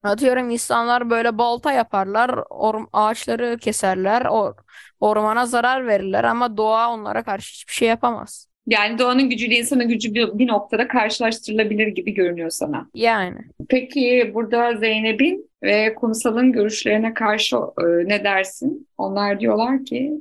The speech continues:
Speaker 2: biz de doğanın bir parçasıyız.
Speaker 1: Öğretmenim, yani elbette ki biz de doğanın bir parçasıyız ama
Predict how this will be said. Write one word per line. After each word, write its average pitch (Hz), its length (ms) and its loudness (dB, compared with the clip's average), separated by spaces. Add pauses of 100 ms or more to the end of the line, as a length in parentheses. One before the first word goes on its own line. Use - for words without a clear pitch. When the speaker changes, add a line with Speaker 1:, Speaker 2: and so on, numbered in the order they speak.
(160)
Speaker 2:
biz 220 220 -4
de 196 120 0
doğanın 202 300 0
bir 254 120 0
parçasıyız. 277 840 -4 (260)
Speaker 1:
Öğretmenim, 247 460 2
yani 262 260 0 (100)
elbette 294 520 0
ki 233 160 -14
biz 214 180 -6
de 202 220 0
doğanın 190 420 2
bir 196 100 -4
parçasıyız 196 640 0
ama 480 380 2